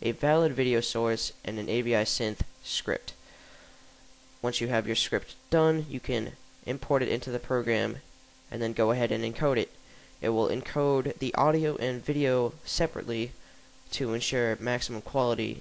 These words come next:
and no desyncing. Once you have that script imported, you can go ahead and set up the encoding settings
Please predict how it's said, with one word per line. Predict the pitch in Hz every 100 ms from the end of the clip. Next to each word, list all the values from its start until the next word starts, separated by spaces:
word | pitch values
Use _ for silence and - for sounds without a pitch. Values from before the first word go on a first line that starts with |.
| -
and | 78 113 95
no | 101 110
desyncing. | 127 120 135 131 - - - - - - - - - - - - - - - -
Once | 143 139 139
you | 135
have | 123
that | 120 120 117 - - - - -
script | - 180 175 143
imported, | 131 131 120 127 127 - - 127
you | 123
can | 127 120 117
go | 127
ahead | 127 127 113
and | 110 110 107
set | 127
up | 123 120
the | 107
encoding | 120 - 160 139 117 - - -
settings | - 117 113 131 151